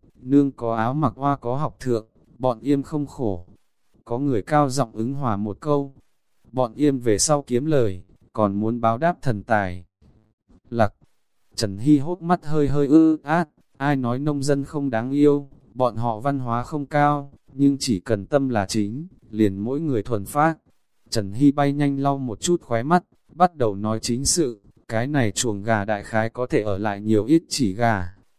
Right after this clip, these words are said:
Một hai ngàn chỉ không thành vấn đề. Bạch Phú Quý cũng chính xác lên,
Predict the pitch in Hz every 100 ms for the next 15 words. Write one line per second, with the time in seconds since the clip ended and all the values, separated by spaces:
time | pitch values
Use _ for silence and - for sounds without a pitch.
0 | _ _ _ _ 127 107 107 147 139 113
1 | 92 - 101 - 151 139 123 98 101 120
2 | 147 135 104 95 - _ _ _ _ -
3 | 113 - 117 113 113 120 - 135 123 120
4 | 117 - 190 151 143 135